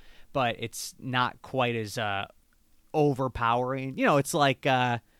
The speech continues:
it's like salt. Like, I, I like salt, but I don't want just salt.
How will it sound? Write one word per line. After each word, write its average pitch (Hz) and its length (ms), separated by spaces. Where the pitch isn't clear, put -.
it's - 160
like 151 140
salt. 139 520
Like, 110 420
I, 135 140
I 127 160
like 156 220
salt, 127 720
but 123 140
I 120 80
don't 135 220
want 120 300
just 135 440
salt. - 800